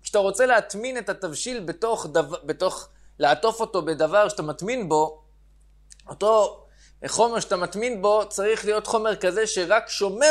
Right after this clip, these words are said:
על החום ולא נותן חום בתבשיל. וגם זה כמובן רק בערב שבת. בשבת עצמה אסור לעולם להטמין דבר שלא היה מוטמן בערב שבת. ה-, ה-, הדברים שבהם לא מטמינים זה דברים שמוסיפים חום. בדברים ש-,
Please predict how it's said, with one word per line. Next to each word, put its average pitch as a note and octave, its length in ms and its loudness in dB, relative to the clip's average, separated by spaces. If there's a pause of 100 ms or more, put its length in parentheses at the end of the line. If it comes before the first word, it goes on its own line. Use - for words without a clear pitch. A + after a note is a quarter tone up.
על C4 100 4
החום G#3+ 380 0
ולא A3 200 -2
נותן A3+ 440 -4
חום F#3 220 -2
בתבשיל. D#3 600 -2 (360)
וגם E3+ 320 -2
זה F3 160 -2
כמובן D3+ 360 0
רק D3 240 2
בערב C#3 300 -2
שבת. G#2+ 460 -8
בשבת A2+ 360 -6
עצמה B2+ 320 -4
אסור B2+ 240 -6
לעולם C3 340 -4
להטמין D3+ 460 -6 (280)
דבר C#3 240 -2
שלא C#3 240 -2
היה C3+ 140 2
מוטמן C3 480 -10
בערב A#2+ 260 -2
שבת. - 460 -12 (2250)
ה-, G#2+ 140 -4
ה-, A2 460 -8
הדברים B2+ 380 -4
שבהם E3 380 0
לא F3+ 100 -2
מטמינים E3 460 -6
זה C3+ 80 -10
דברים B2+ 280 -4
שמוסיפים C3+ 560 -8
חום. A#2+ 240 -4
בדברים B2 400 -2
ש-, F3 80 -4